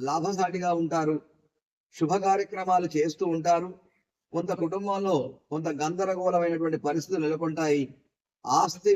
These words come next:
వివాదాలు కూడా తొలగిపోతుంటాయి. ప్రయాణాలలో మరి అవాంతరాలు కూడా ఏర్పడుతూ ఉంటాయి. బంధువులతో కలహాలు, మరి ధన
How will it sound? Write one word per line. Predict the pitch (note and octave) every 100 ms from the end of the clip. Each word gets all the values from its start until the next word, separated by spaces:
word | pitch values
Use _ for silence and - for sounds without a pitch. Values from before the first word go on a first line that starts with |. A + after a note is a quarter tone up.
| F3
వివాదాలు | F3 F#3 F3+ E3+ D#3+
కూడా | F3+
తొలగిపోతుంటాయి. | E3 D#3 D3 C3+ C3+ B2 A#2+ A2+ - _ _ _ _ _ _ _ -
ప్రయాణాలలో | D#3 F3 F#3 F#3 F3+ F3 F3 F3 C3+ - _ _ _ _ _ _ -
మరి | D3+ E3+ C#3 A#2+ A#2 _ _ _ _ _ -
అవాంతరాలు | C#3+ E3 F#3 G3 F#3 F#3 F3+
కూడా | F3 E3+
ఏర్పడుతూ | D#3 E3+ E3 E3+
ఉంటాయి. | D#3+ D#3+ F3 F#3+ F3+ _ _ _ _ _ -
బంధువులతో | B2+ D#3+ F3+ G3 F#3+ F#3 D#3
కలహాలు, | D#3 D3+ F3 F3+ F#3 - - _ _ -
మరి | D#3 D#3+ C3
ధన | D3+